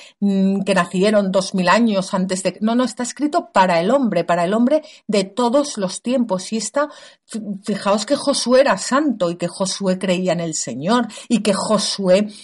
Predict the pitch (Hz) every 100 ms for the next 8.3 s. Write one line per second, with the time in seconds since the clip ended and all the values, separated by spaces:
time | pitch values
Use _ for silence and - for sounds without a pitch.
0 | - 196 196 185 185 208 233 220 185 180
1 | 185 190 185 185 - _ - 185 185 -
2 | 208 240 170 196 190 185 170 - 190 220
3 | 240 170 - - - 214 202 202 185 185
4 | 180 180 - 214 254 240 - 240 233 262
5 | 285 247 208 175 170 196 220 247 226 185
6 | - 202 214 214 214 214 214 214 214 214
7 | 285 - - - - 247 220 196 - -
8 | 180 - 254